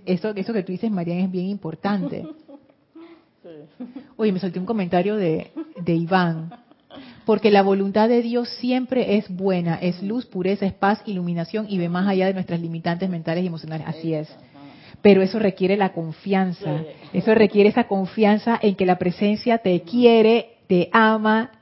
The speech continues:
Speaker 1: te apoya, está contigo cien por ciento.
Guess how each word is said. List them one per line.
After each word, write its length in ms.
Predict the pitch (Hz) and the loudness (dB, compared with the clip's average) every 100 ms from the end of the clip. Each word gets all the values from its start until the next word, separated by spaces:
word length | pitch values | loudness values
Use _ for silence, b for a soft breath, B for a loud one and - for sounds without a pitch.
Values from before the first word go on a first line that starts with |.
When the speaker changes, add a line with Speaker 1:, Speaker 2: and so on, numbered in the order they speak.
| _ - | _ 2
Speaker 1:
te 140 | 185 | 4
apoya, 720 | 165 165 - 233 233 226 220 | 4 0 2 2 4 4 2
está 240 | 226 - 202 | 0 -2 0
contigo 720 | 226 220 220 254 247 233 233 | 0 -2 -2 0 2 2 0
cien 220 | 226 202 | 0 -2
por 180 | 185 190 | -2 -6
ciento. 640 | 185 247 226 214 208 208 | -4 4 4 4 0 -4